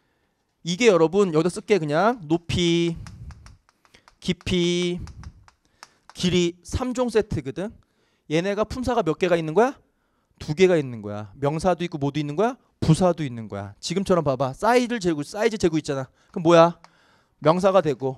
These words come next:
얘는 높이 뭐해라? 날려라 꾸며주잖아. 그럼 뭐야? 부사가 되는 거지. 그치? 그럼 이거 해볼까? 깊이, 길이. 깊이가 얼마나 돼요?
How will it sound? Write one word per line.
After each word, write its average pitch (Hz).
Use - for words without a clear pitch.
얘는 175
높이 170
뭐해라? 160
날려라 175
꾸며주잖아. 143
그럼 185
뭐야? 180
부사가 175
되는 127
거지. 107
그치? 208
그럼 185
이거 160
해볼까? 185
깊이, 196
길이. 196
깊이가 226
얼마나 196
돼요? 185